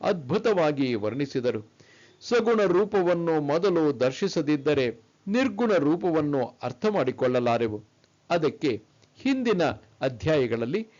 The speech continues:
ಶ್ಲೋಕ ನಲವತ್ತೆರಡರಿಂದ ತೊಂಬತ್ತೊಂಬತ್ತರವರೆಗೂ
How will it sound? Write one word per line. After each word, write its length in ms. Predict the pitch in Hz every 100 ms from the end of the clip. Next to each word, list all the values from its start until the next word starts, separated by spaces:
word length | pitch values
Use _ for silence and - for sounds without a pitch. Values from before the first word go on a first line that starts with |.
| - - _
ಶ್ಲೋಕ 360 | - 233 240 233 175
ನಲವತ್ತೆರಡರಿಂದ 960 | 135 160 226 208 - 165 214 196 165 156 156 -
ತೊಂಬತ್ತೊಂಬತ್ತರವರೆಗೂ 1400 | 165 220 214 - 135 185 214 165 147 139 135 120 107